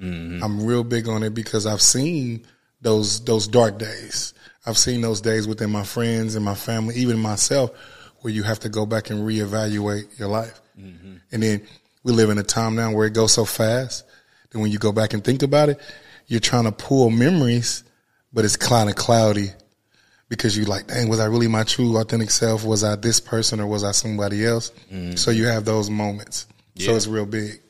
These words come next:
Speaker 1: Yeah, nah, and I mean, you, you mentioned a thing about mental health being important. Like, again, I, I, I said around thirty, thirty-five, thirty-six,
Speaker 2: Mm-hmm.
Speaker 1: thirty-seven, I really didn't,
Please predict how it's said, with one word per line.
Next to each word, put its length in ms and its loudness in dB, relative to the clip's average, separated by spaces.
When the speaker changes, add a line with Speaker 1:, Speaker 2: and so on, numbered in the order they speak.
Speaker 1:
Yeah, 340 4
nah, 240 0
and 360 4
I 140 0
mean, 260 -4
you, 200 -4
you 300 0
mentioned 280 -6
a 60 -10
thing 240 -4
about 260 0
mental 320 -2
health 260 -2
being 260 -4
important. 440 -10
Like, 220 -10
again, 340 -6
I, 140 -4
I, 200 -2
I 120 -2
said 240 0
around 300 -2
thirty, 260 0
thirty-five, 800 -6
thirty-six, 480 -2
Speaker 2:
Mm-hmm. 60 -20
Speaker 1:
thirty-seven, 600 -2
I 80 -2
really 320 -2
didn't, 460 -6